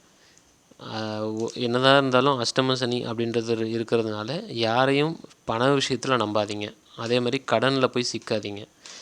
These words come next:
நீங்க அஷ்டம சனி அப்படின்றது நடக்கும்போது கடன்ல சிக்கிட்டீங்க அப்படின்னா, அதுலேருந்து வெளியில வர்றதுக்கு அஞ்சு வருஷம், பத்து வருஷம் ஆயிடும்.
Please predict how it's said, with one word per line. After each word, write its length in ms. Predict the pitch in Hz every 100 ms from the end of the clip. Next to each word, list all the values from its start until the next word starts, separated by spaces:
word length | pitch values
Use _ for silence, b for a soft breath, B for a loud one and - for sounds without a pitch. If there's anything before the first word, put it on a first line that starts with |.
| B -
நீங்க 200 | 113 110
அஷ்டம 280 | 110 143 143
சனி 340 | 139 131 131
அப்படின்றது 540 | 123 117 117 113 113
நடக்கும்போது 720 | 113 110 110 117 113 131 135
கடன்ல 220 | 110 120 120
சிக்கிட்டீங்க 540 | - 113 123 117 113
அப்படின்னா, 500 | 107 104 104 107 120
அதுலேருந்து 380 | 120 110 113 117
வெளியில 340 | 110 120 123
வர்றதுக்கு 380 | 117 110 104 117
அஞ்சு 220 | 110 107
வருஷம், 240 | 107 - 117
பத்து 260 | 110 -
வருஷம் 260 | 107 104 113
ஆயிடும். 260 | 104 104